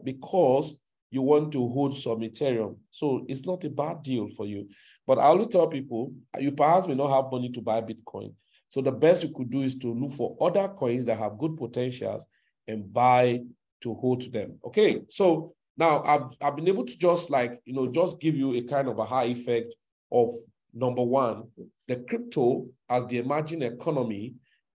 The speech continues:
and how should you approach it.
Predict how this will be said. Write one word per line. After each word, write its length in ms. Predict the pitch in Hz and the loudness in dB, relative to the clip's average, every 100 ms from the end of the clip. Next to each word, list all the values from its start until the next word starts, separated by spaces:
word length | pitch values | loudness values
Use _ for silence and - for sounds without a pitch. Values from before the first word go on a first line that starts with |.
| _ - | _ -2
and 420 | 117 117 117 117 | 0 0 -2 -12
how 540 | - - 147 165 180 180 | -16 0 4 6 6 4
should 240 | 180 127 | 0 -4
you 320 | 123 143 147 147 | -2 -2 -4 -6
approach 640 | 113 - - 190 190 - | -8 -8 0 0 0 -6
it. 160 | - | -8